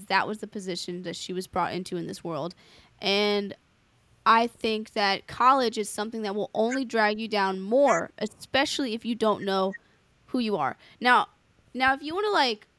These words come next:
maybe give an extra option of, like, okay, maybe you don't wanna go to college 'cause you don't wanna get thousands of dollars in debt because you don't wanna do something you don't know if you wanna do.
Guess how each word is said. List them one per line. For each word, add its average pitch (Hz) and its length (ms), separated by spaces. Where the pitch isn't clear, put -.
maybe 240 420
give 240 160
an 220 80
extra 202 720
option 196 440
of, 185 140
like, 185 160
okay, - 240
maybe 220 220
you - 20
don't 233 100
wanna 214 140
go 208 80
to 196 60
college 147 580
'cause 220 100
you 208 60
don't 190 80
wanna 196 80
get 190 160
thousands 196 360
of - 20
dollars 190 320
in 190 80
debt 180 240
because 180 320
you 202 120
don't 208 180
wanna 190 220
do 202 260
something 190 260
you 185 60
don't 175 140
know 180 160
if 190 80
you 180 100
wanna 165 140
do. 180 240